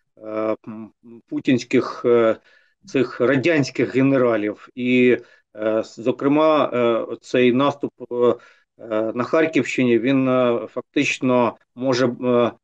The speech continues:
мати пролонгацію. Я маю на увазі вже, е, е, на, м, е, Херсонщині. І, е, цікаву заяву, заяву зробив щодо цього, е, народний депутат, е, воїн, який,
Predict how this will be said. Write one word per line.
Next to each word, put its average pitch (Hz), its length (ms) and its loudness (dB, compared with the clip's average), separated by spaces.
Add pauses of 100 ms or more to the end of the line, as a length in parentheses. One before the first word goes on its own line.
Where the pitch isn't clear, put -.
(260)
мати 135 320 -2
пролонгацію. 131 880 2
Я 120 100 2
маю 127 240 0
на 127 100 0
увазі 131 360 -2
вже, 123 640 0
е, 113 300 -4 (460)
е, 110 240 -2
на, 127 340 2
м, 120 420 0
е, 117 320 2 (240)
Херсонщині. 120 880 -2
І, 123 420 2 (400)
е, 113 160 0
цікаву 143 720 2
заяву, 147 540 2 (280)
заяву 123 420 4
зробив 127 400 0
щодо 123 320 -4
цього, 123 580 0
е, 113 200 0
народний 123 400 -2
депутат, 131 680 -4
е, 110 300 0
воїн, 135 420 0
який, 117 420 -2